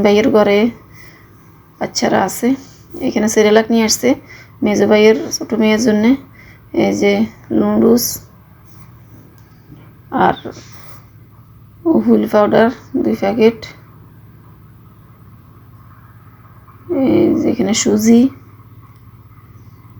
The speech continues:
তারপরে এই যে ছোলা নিয়ে আসছে বিকেলে ভিজিয়ে,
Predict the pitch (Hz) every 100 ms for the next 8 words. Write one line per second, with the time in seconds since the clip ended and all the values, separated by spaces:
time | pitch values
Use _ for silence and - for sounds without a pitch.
0 | - - 185 190 - 185 185 165 208 -
1 | - - - - - - - - - -
2 | - - - - - - 381 311 202 233
3 | 233 214 214 220 220 220 - 220 220 202
4 | 196 202 208 202